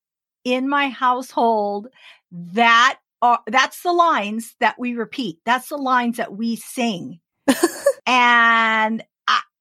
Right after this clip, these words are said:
Speaker 1: it's, it's funny that it resonates with you too. And that's what you remember, because those, and I, I'm talking about years and years and years. This is,
Speaker 2: Right.
Speaker 1: that, that line has stuck out to me.
Speaker 2: I'm gonna start
Speaker 1: I,
Speaker 2: saying that.
Speaker 1: I know.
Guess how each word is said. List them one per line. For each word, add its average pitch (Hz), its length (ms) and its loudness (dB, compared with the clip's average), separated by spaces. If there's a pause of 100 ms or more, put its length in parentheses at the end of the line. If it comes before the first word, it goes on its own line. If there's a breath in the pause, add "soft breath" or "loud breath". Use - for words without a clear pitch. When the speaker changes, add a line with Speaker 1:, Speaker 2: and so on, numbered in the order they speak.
(140)
Speaker 1:
it's, 285 220 -2
it's 277 240 -4
funny 294 280 0
that 247 200 2
it 240 220 -2 (160)
resonates 226 640 0
with 214 140 -6
you 233 120 -2
too. 220 200 -2
And 185 160 -2
that's 214 240 2
what 202 180 -6
you 214 120 -2
remember, 196 320 -4
because 170 420 -4
those, 214 300 0
and 285 180 2
I, 311 200 2
I'm 294 140 2
talking 453 220 0
about 254 220 0
years 285 280 -2
and 247 140 -6
years 247 180 -4
and 214 140 -4
years. 180 300 -6
This - 220 -16
is, 233 60 -14
Speaker 2:
Right. 240 340 4
Speaker 1:
that, 226 180 0
that 226 40 -18
line 208 420 -2 (360 loud breath)
has 196 400 -2
stuck - 460 -6
out 185 260 -4
to 196 140 -12
me. 165 320 -20 (340)
Speaker 2:
I'm 233 140 -2
gonna 262 220 2
start 302 220 2
Speaker 1:
I, 320 40 2
Speaker 2:
saying 208 280 -2
that. 190 320 -6 (160)
Speaker 1:
I 294 340 0
know. 381 1120 0